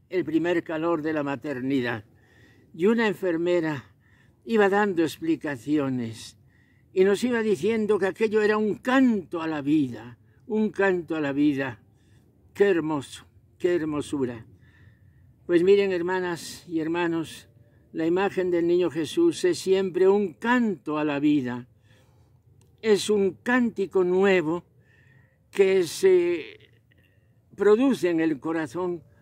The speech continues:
porque día a día estamos viendo que Dios está presente y Dios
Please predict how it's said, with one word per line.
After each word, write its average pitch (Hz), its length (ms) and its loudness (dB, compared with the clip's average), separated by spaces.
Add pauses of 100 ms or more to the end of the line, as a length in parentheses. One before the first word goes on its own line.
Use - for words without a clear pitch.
(220)
porque 165 800 -2
día 190 380 2
a 175 40 0
día 135 480 0 (460)
estamos 175 520 -2
viendo 170 600 2 (480)
que 180 180 2
Dios 160 400 0
está 165 340 -4
presente 143 840 -6 (720)
y 165 120 6
Dios 151 560 0